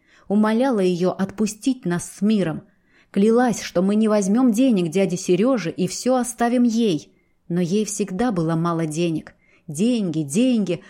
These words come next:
она просто помешалась на них. Собралась выйти замуж за тебя, а я ей мешала. Любовь наша помешала". Всхлипываю, уже не таясь. Она сказала выбирать,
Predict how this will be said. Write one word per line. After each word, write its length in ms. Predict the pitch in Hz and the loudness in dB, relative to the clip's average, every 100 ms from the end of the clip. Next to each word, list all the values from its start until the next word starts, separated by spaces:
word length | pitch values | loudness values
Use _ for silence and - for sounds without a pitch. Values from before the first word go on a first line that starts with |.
| - | -6
она 240 | 180 190 | -2 0
просто 400 | 196 269 269 - | 0 0 -2 -2
помешалась 680 | 254 247 262 - 262 208 165 | 0 2 2 0 -2 0 0
на 160 | 185 190 | 0 0
них. 340 | 190 160 - - _ _ - | 0 -2 -6 -18 _ _ -14
Собралась 600 | - 185 202 220 233 226 | -4 -2 0 2 0 0
выйти 280 | 226 240 240 | -2 0 -2
замуж 400 | 214 277 185 160 | 0 0 0 -2
за 120 | 196 | -4
тебя, 500 | 220 240 196 160 143 _ _ _ | -2 -2 0 -2 -6 _ _ _
а 120 | 175 | -2
я 180 | 170 254 | 0 0
ей 260 | 208 175 190 | 0 0 -2
мешала. 600 | 160 - 185 165 151 147 _ _ _ - | -2 -4 -4 -2 -4 -10 _ _ _ -4
Любовь 460 | 180 190 240 - | -2 0 0 -2
наша 320 | 165 165 - 175 | -4 -6 -6 -4
помешала". 680 | 185 190 190 208 175 147 - _ _ - | -2 -2 -2 -4 -4 -6 -12 _ _ -20
Всхлипываю, 760 | - - 240 262 160 160 151 - | -14 -2 0 0 -2 -2 -4 -4
уже 260 | 175 202 | -4 -2
не 140 | 190 160 | -4 -4
таясь. 580 | 160 160 165 160 - _ _ _ _ - | -4 -4 -4 -6 -12 _ _ _ _ -6
Она 260 | 180 240 | -2 -2
сказала 540 | 240 - 226 226 220 220 | -2 -2 -2 0 0 0
выбирать, 680 | 220 196 233 208 160 - | 0 2 2 0 -4 -8